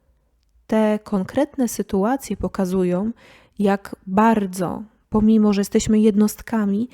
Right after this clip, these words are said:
mamy potrzebę czuć się częścią całości,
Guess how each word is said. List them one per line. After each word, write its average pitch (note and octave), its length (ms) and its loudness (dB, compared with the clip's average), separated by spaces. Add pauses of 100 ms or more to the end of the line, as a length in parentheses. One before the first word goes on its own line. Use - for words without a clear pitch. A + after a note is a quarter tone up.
(360)
mamy A3+ 300 2
potrzebę A3+ 540 0
czuć - 360 -6
się A#3+ 160 -4
częścią B3 580 0
całości, G3 960 -2